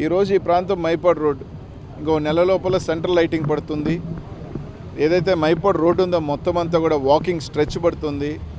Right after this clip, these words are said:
దాదాపు పద్దెనిమిది కోట్ల రూపాయలతో ఆ రోడ్డుని, ముప్పై సంవత్సరాలుగా ఈ ప్రాంతంలో ట్రాఫిక్ ఉంటే దాన్ని మా రూపుమాపలు మార్చింది మేం కాదా? రెండు అండర్ పాస్లు, రంగనాయల స్వామి గుడి, అలాగే వారధి దగ్గర రైల్వే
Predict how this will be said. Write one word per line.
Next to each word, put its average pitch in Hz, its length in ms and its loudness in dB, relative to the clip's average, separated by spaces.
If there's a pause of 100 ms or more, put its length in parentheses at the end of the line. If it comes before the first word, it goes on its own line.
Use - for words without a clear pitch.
(500)
దాదాపు 160 400 4 (440)
పద్దెనిమిది 160 540 2
కోట్ల 190 300 0
రూపాయలతో 170 520 0
ఆ - 100 6
రోడ్డుని, 160 340 0 (520)
ముప్పై 175 260 2 (100)
సంవత్సరాలుగా 190 500 2 (120)
ఈ - 20 0 (100)
ప్రాంతంలో 160 380 0 (100)
ట్రాఫిక్ 156 460 2
ఉంటే 139 200 0 (560)
దాన్ని 147 280 4
మా 139 140 4
రూపుమాపలు 156 520 0
మార్చింది 131 360 -2
మేం 131 140 2 (100)
కాదా? 131 220 4 (920)
రెండు 185 300 4
అండర్ 190 300 4
పాస్లు, 196 380 6 (360)
రంగనాయల 196 400 2 (100)
స్వామి 175 280 2
గుడి, 170 180 4 (640)
అలాగే 190 260 6 (120)
వారధి 185 340 8
దగ్గర 175 220 4 (580)
రైల్వే 196 300 4